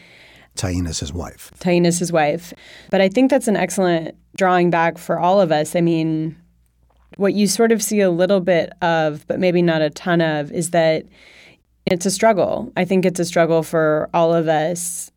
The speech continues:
Speaker 2: even in the best circumstances, to be true to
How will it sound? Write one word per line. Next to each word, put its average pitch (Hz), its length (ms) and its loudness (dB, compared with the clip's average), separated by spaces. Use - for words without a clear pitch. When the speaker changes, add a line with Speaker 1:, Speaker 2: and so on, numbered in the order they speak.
Speaker 2:
even 170 240 0
in 165 140 0
the 160 60 0
best 160 500 -4
circumstances, 156 1200 -4
to 156 640 -4
be 170 100 0
true 160 320 -4
to 156 600 -4